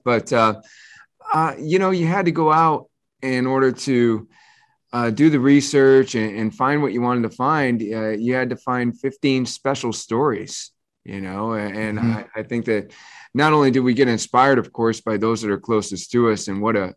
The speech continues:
Speaker 1: what a tribute to your sister, what a way to honor her. But I, I guess I'm curious about, as you investigated other stories, you know, what the,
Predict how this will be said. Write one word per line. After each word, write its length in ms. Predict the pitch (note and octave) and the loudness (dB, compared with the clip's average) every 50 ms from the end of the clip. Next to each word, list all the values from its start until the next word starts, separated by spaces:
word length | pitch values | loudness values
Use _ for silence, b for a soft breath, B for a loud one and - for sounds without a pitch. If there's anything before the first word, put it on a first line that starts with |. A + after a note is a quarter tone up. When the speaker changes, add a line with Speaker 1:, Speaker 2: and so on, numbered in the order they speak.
| _ - | _ -6
Speaker 1:
what 100 | A2+ A2 | -2 -2
a 80 | G#2+ | -2
tribute 480 | G2 - - C#3 C#3 B2+ A#2+ G#2+ F#2 - | -2 0 2 4 4 4 4 0 -2 -2
to 100 | - - | -4 -6
your 140 | G#2+ G2+ G2+ | -4 -4 -4
sister, 460 | G2 - - A2+ A2+ - - A2 G2 | -4 -4 -4 -4 -4 -4 -4 -4 -2
what 140 | G2+ G#2 G#2 | -2 -2 -2
a 40 | G2 | -2
way 160 | G#2 G#2 G#2 | 0 0 0
to 140 | G2 G2 - | -2 -2 -4
honor 320 | - A2 A#2+ C3+ C#3 A#2 | -2 0 0 0 0 0
her. 300 | G2+ G2 G2+ G2 G2 G2 b b b b b b b b b b b b _ - | 0 0 -2 -2 -2 -4 b b b b b b b b b b b b _ -10
But 220 | - B2 D3+ D#3+ | -4 -2 0 2
I, 220 | E3+ D#3+ - D#3 | 2 0 0 0
I 40 | E3+ | 0
guess 280 | E3+ E3 A#3+ B3 A#3+ - | 0 0 -2 -4 -2 -2
I'm 180 | G3+ F3 D#3 | -2 -2 -2
curious 560 | C3+ - - G3 G3+ G3+ F#3+ D#3+ C#3 B2+ A2+ C3+ | -4 -2 2 6 6 8 8 8 6 6 4 0
about, 480 | A#2+ B2 C#3 C3 B2 B2 A#2+ A2+ F#2+ - - | 0 2 2 4 4 4 2 2 0 -4 -8
as 400 | - - A#2+ C3+ C3+ C3+ B2+ B2+ | -8 -4 -2 0 2 2 2 2
you 360 | C#3+ C#3 C3 C3 B2 B2 A#2+ | 4 4 4 6 4 2 0
investigated 800 | - - B2 A#2+ B2+ D3 D3+ C3+ - - A#2+ C3+ C3 B2 A#2+ A#2 | 0 0 -2 0 0 -2 -2 -2 -4 0 4 4 4 4 4 2
other 240 | B2+ B2 B2 B2 A#2 | 2 2 2 2 0
stories, 640 | - - - - A2+ B2+ D3+ D3 A#2+ A2 G#2+ G#2 G#2+ | -2 -4 -4 -2 2 4 4 4 4 4 0 -2 -4
you 100 | A2+ A2 | -4 -2
know, 140 | A2 G#2+ | -2 0
what 220 | G#2+ A2 B2 A#2+ - | 0 0 -2 0 0
the, 240 | B2+ A2+ G#2+ G#2 | 0 0 0 -2